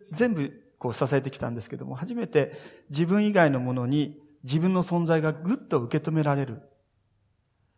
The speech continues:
自分が支えられる。そうした経験をしたわけです。先ほどもお話しましたけれども、ヤコブは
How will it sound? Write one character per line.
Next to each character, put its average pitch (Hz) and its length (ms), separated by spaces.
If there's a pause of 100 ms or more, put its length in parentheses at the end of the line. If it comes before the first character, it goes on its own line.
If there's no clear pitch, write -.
(1120)
自 165 140
分 226 180
が 220 100
支 185 120 (160)
え 180 120
ら 175 120
れ 165 80
る。 160 200 (640)
そ - 200
う 240 60
し - 120
た 208 280 (680)
経 156 180
験 151 200
を 123 60
し - 80
た 107 260 (140)
わ 117 100
け 104 100
で 107 100
す。 - 80 (1600)
先 196 240
ほ 208 60
ど 208 100
も 202 100
お - 20
話 208 240
し 214 60
ま 214 120
し 214 40
た 175 120
け 160 80
れ 147 60
ど 143 100
も、 143 100
ヤ 202 140
コ 233 100
ブ 139 160
は 139 480